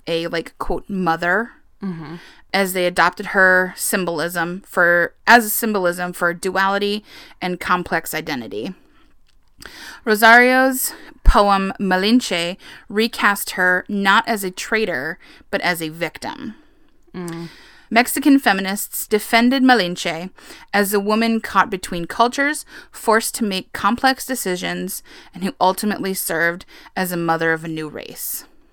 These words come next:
Speaker 1: So, this last little bit, which kind of made me sad, because I, I understand that there are two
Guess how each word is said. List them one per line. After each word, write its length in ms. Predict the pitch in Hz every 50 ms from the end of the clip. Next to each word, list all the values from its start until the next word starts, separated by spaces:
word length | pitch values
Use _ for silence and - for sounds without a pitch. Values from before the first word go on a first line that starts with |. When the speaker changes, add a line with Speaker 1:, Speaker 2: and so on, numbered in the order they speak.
| _ -
Speaker 1:
So, 480 | - - - 202 202 196 190 190 190 - _ _ - - - - - - _
this 200 | - 240 240 -
last 260 | 202 185 190 185 - -
little 160 | 135 151 165
bit, 200 | - 143 - -
which 180 | 262 339 - -
kind 200 | - 440 466 494
of 80 | -
made 140 | 427 415 392
me 140 | 392 381 370
sad, 360 | - - 285 196 160 - - - _
because 360 | - 262 - 302 294 277 - - - - - - - _ -
I, 220 | 311 302 262 233 240 - - - _ -
I 140 | 254 262 - - -
understand 800 | 240 240 240 247 240 240 - - - 214 190 196 202 202 196
that 220 | 190 - - 190 -
there 160 | 185 180 175
are 320 | 175 175 175 175 175 180 - _ _ _ _ - - - - - _ _ _ _ _ _ - - 190 185 - -
two 420 | - - - 262 262 247 233 -